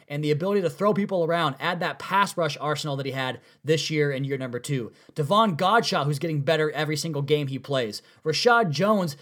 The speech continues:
is still a hell of a player, though his shoulder and his age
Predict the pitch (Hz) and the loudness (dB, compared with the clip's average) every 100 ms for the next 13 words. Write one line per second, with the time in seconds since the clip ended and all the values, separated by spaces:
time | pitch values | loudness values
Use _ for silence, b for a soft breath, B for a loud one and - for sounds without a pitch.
0 | B 151 147 - 208 208 160 151 170 165 | B -8 -6 0 2 2 0 -4 -2 -2
1 | 147 143 196 175 147 143 _ 123 143 135 | -4 -2 0 2 0 -2 _ -4 -2 -2
2 | 131 - 175 170 160 143 139 - 170 131 | -6 -2 0 0 -2 -2 -2 0 2 0
3 | - | -4